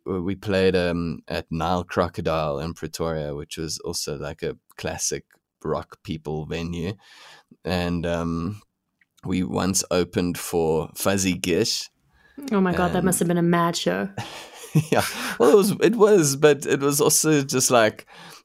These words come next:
Speaker 1: kinda odd, you know, because, um, I don't know, it wasn't, it wasn't super packed, um, like Fuzzy Gish shows usually are,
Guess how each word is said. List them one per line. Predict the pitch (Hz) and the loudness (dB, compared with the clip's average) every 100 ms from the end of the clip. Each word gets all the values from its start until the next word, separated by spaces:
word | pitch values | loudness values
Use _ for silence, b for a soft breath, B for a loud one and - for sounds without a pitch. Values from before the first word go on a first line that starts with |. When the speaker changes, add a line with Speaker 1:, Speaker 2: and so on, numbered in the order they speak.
| - | 0
Speaker 1:
kinda | 127 117 | 2 4
odd, | - 104 95 80 | 4 4 4 0
you | 82 | -2
know, | 82 82 | -2 -2
because, | 82 - 78 - - - - _ - | -6 -10 -8 -6 -8 -12 -20 _ -14
um, | - - - 65 117 _ _ - | -10 -10 -12 -14 -16 _ _ -14
I | 120 | -4
don't | 135 | 2
know, | 127 | 2
it | 98 | 2
wasn't, | 98 113 131 120 | 2 2 2 0
it | - | -2
wasn't | 95 117 120 | 0 2 2
super | - 117 110 | 2 0 -2
packed, | 92 - 87 95 95 - _ b b b b b b - | -6 -4 -4 -4 -8 -20 _ b b b b b b -8
um, | 78 82 82 | -6 -4 -2
like | 87 82 - | -2 -4 -4
Fuzzy | 92 90 87 87 82 | -2 -2 0 -2 -2
Gish | 92 87 - | -2 0 0
shows | - 90 87 80 | 2 2 0 -2
usually | 90 90 87 87 | -2 -2 -2 -2
are, | - 80 85 87 | -2 -2 -2 -6